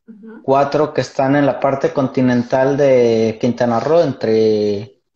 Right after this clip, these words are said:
Speaker 2: Tulum y Puerto Morelos, casi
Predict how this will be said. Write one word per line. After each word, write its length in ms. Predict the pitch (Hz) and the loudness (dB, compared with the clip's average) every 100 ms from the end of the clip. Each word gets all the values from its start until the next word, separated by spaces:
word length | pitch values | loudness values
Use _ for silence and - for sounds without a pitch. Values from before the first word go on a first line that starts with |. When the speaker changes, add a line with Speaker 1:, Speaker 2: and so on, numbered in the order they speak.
| _ | _
Speaker 2:
Tulum 520 | - 123 131 139 139 127 | -4 0 2 2 2 2
y 720 | 120 113 110 107 107 107 110 _ _ _ _ _ _ _ _ _ _ - | 0 0 0 -2 -4 -6 -10 _ _ _ _ _ _ _ _ _ _ -4
Puerto 300 | 127 117 123 | -2 0 0
Morelos, 640 | 120 127 139 175 208 - | 2 2 2 0 -4 -8
casi 420 | 127 120 131 - | -6 -4 -6 -10